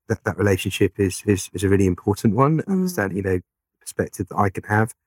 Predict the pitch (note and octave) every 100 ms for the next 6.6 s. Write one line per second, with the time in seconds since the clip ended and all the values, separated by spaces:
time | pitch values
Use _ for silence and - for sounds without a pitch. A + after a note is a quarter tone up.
0 | _ _ _ _ - D3 B2+ A2+ - C3
1 | C3 G2 F#2 A#2 - B2 A#2+ A#2+ A#2+ A#2
2 | B2 C3+ - F#2+ F#2+ - - G#3 G#3+ F#3+
3 | B2+ B2 - - - _ G#2 G2+ C#3 F#3
4 | E3+ G#3+ G3+ - _ _ _ _ _ _
5 | - C3+ E3+ D#3 A#2+ C3+ C3+ D#3 C3+ B2+
6 | B2 B2 G#2+ A#2+ A#2 A2